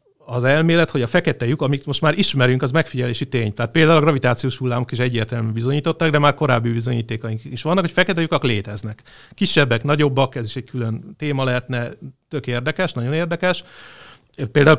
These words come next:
ezek, amik összeolvanak, ezek ki-, közepes tömegűek. Fogalmunk sincs, hogy ezek honnan jöttek. Vannak kis tömegűek, amik csillagokból jönnek, vannak iszonyat nagyok a galaxisok középpontjában, ilyen több milliárd naptömegűek, de a kettő között mondjuk, hogy két ötven naptömegű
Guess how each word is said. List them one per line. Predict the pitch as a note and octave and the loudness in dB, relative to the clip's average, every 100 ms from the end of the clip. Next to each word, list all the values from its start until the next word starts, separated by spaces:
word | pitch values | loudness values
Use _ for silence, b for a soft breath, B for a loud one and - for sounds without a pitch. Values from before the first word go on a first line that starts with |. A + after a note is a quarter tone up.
| - | 2
ezek, | D3 E3 F3 | 0 2 2
amik | C#3+ B2+ | 2 2
összeolvanak, | C3+ D#3+ D#3 E3 E3 | 0 2 2 2 0
ezek | D3+ D3 | 0 0
ki-, | G3+ F#3+ - | -2 -2 2
közepes | F#3+ C#3+ A#2+ - | 4 4 2 -4
tömegűek. | - B2+ B2 B2+ - | -2 0 2 0 0
Fogalmunk | C#3+ C#3 C3+ C3+ | 0 2 2 2
sincs, | D3 C3 | -2 -2
hogy | B2 | -2
ezek | B2 | -4
honnan | - C#3+ A#2+ | -4 -2 0
jöttek. | A#2 A#2+ - A2+ | 2 0 -2 -4
Vannak | C#3+ C#3 A2 D3 | -2 -2 -2 -8
kis | - G3+ | -6 -6
tömegűek, | - G#3 F#3 F3 E3+ | -2 0 2 2 0
amik | A#2 G#2+ | -2 -6
csillagokból | - G3+ F#3+ F3 E3+ | -6 -4 -2 0 0
jönnek, | D#3+ C#3+ | 0 0
vannak | C3+ G#2+ - _ | -2 -4 -10 _
iszonyat | F3+ G3 F3+ F3 | -4 0 0 0
nagyok | E3+ D#3+ E3 | 0 0 0
a | B2+ B2 | -2 -2
galaxisok | B2+ C3+ - C3 G#2+ | 0 0 -2 -8 -10
középpontjában, | E3 F#3 F#3 F#3 F3 E3+ D#3+ | -6 -4 -4 -4 -4 -4 -2
ilyen | B2 A2+ | -4 -4
több | C3 B2 | -4 -2
milliárd | C3+ E3+ E3+ E3 - B B B | 0 2 0 -2 -8 B B B
naptömegűek, | - D3 - E3 E3 E3 F3+ D#3+ | -2 0 0 0 2 4 2 2
de | |
a | F3 | 0
kettő | G#3 - C3+ | 0 -2 -2
között | B2+ D3 D3 | -4 -4 -2
mondjuk, | C3+ C3+ | -2 -4
hogy | C#3 | 0
két | F3+ C#3 | 2 2
ötven | D3 C3+ C3 | 0 0 0
naptömegű | B2+ B2+ C3+ B2 A#2+ A#2 | 0 -2 -2 0 0 -2